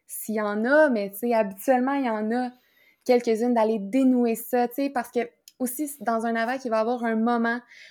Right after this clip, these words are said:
où, euh, dans ton expérience précédente, ça l'a comme « shifté », entre guillemets, là. Donc, euh, euh, ou que ça a commencé à moins bien aller, ou, tu sais, le moment où ils ont décidé que ça allait être la césarienne.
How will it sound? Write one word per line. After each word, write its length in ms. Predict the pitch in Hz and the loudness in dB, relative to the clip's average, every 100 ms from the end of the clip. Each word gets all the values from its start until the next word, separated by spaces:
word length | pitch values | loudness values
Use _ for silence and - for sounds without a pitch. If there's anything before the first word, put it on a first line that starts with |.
| - - | -20 -4
où, 380 | 269 277 277 - _ _ _ _ _ - | 0 0 -2 -12 _ _ _ _ _ 0
euh, 640 | 226 220 214 214 208 208 - | 4 4 2 0 -2 -4 -2
dans 240 | 208 226 | 0 2
ton 280 | 220 220 214 | 0 -2 -2
expérience 840 | 214 - 220 214 214 220 226 - - _ - | -4 -6 -6 -4 -4 -6 -6 -10 -16 _ -12
précédente, 720 | 233 220 220 208 220 254 - - | -8 -6 -4 -4 -4 -6 -10 -20
ça 220 | - 214 | -4 -2
l'a 140 | 208 | -2
comme « 340 | 208 220 214 220 _ | -4 -6 -6 -10 _
shifté », 600 | - - 226 - - 247 - | -18 -12 -12 -12 -4 -4 -2
entre 200 | 240 233 | -4 -2
guillemets, 400 | 208 226 226 285 | 0 -2 -2 -2
là. 120 | 285 302 _ _ _ _ _ _ - 233 | -6 -8 _ _ _ _ _ _ -14 -4
Donc, 380 | 220 226 220 214 | 0 0 0 -2
euh, 180 | 214 196 - - - 220 | -2 -4 -12 -20 -6 -2
euh, 560 | 208 202 196 190 - - | 0 0 -4 -6 -8 -8
ou 60 | 233 | -8
que 80 | |
ça 220 | - 226 220 | -2 -2 -2
a 60 | - _ | -6 _
commencé 400 | 226 214 208 233 | -2 -2 -2 -2
à 80 | 226 | 0
moins 160 | 220 220 | 0 0
bien 240 | 220 220 | 0 0
aller, 420 | 214 226 233 240 - | 0 0 0 0 0
ou, 260 | 240 240 220 | -2 -2 -4
tu 200 | 240 233 | -2 -2
sais, 40 | |
le 140 | 220 | 0
moment 340 | 208 214 226 233 | -2 -2 0 0
où 60 | |
ils 100 | 220 | 0
ont 100 | 214 208 | 0 -2
décidé 440 | 214 - 208 226 | -6 -6 -4 -4
que 140 | 226 | -4
ça 240 | 208 - 208 | -6 -2 -2
allait 220 | 208 214 | -2 -4
être 80 | 214 | -6
la 80 | 202 | -8
césarienne. 680 | 214 202 208 220 240 247 | -6 -6 -4 -2 -2 -2